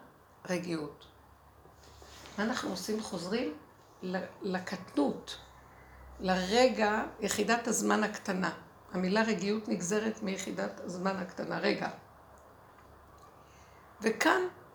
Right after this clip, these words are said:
במקום הזה, המוח שלי מתחיל לרוץ, הוא כבר לא נמצא במציאות הגוף,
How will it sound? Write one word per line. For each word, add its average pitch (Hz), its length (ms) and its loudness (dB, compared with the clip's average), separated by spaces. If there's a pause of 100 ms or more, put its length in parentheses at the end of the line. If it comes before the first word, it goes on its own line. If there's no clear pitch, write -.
(200)
במקום 196 440 0
הזה, 85 240 -2 (760)
המוח 302 260 6
שלי 339 180 6
מתחיל 294 320 4
לרוץ, 294 420 8 (100)
הוא 202 100 -6
כבר 202 140 6
לא 214 140 6
נמצא 220 300 2
במציאות 185 500 -2
הגוף, 233 320 0